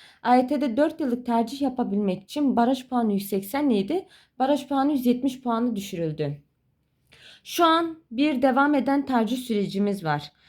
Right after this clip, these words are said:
Bu tercihler yansıyor mu diye çok sorular geldi. Ona cevap vereyim hemen.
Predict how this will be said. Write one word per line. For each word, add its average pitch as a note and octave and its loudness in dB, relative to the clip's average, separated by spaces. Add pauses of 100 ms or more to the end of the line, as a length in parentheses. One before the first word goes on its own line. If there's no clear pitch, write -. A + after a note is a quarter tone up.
(460)
Bu D4 -2
tercihler C#4+ 4
yansıyor B3+ 2
mu C4+ 2
diye C4+ 2
çok C#4 -4
sorular A#3 2
geldi. G3+ 0
Ona A3+ 2
cevap F3+ -2
vereyim E3 -2
hemen. G#3 -4